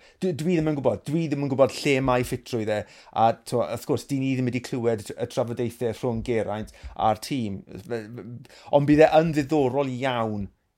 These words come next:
i, i weld, a byddwn ni yn ffindo mas yn eitha cynnar, yym,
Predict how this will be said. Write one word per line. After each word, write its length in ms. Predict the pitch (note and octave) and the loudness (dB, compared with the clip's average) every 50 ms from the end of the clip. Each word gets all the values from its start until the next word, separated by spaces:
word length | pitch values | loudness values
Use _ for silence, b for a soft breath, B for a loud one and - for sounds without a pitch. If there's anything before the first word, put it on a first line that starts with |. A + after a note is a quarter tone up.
| _ - - | _ -20 -20
i, 200 | _ - - D2 - | _ -20 -20 -10 -6
i 120 | D3 C3 | -4 -2
weld, 400 | A#2 B2+ A#2+ G#2 G2+ G#2 G#2 F#2+ | 2 4 4 4 4 2 -2 0
a 140 | - B2 B2 | 2 2 2
byddwn 260 | A2+ B2 B2 C3+ C3+ | 2 2 0 0 0
ni 100 | C3 C3 C3 | 2 2 2
yn 200 | C3+ D3+ D3+ C3 | 2 2 2 -2
ffindo 280 | - - C3 A#2+ A#2 | -4 -6 -4 -4 -4
mas 280 | A2+ A2 G#2+ G2+ - - | -4 -2 -4 -4 -4 -6
yn 80 | A#2 | -8
eitha 200 | G#2+ - - C3+ | -8 -6 -6 -6
cynnar, 460 | B2 - - B2 A2 A2 G#2+ G2 F#2+ - _ _ _ _ _ _ _ _ _ - | -6 -6 -6 -6 -4 -4 -4 -4 -6 -8 _ _ _ _ _ _ _ _ _ -6
yym, 400 | A2 G#2 G#2 G#2+ G#2 G#2 G#2 | -2 0 0 0 0 -2 -4